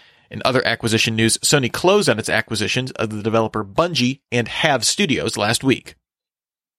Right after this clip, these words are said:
Apple Arcade added a Leaving Arcade Soon tab in the App Store,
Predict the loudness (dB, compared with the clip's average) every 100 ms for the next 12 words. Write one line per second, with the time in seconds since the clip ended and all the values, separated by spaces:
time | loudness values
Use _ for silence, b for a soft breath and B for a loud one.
0 | _ _ _ _ B B B B B -2
1 | -2 2 2 2 4 6 6 2 0 4
2 | 4 2 0 -2 0 0 2 0 2 0
3 | 2 4 4 2 0 0 -2 -6 -4 -2
4 | 2 2 2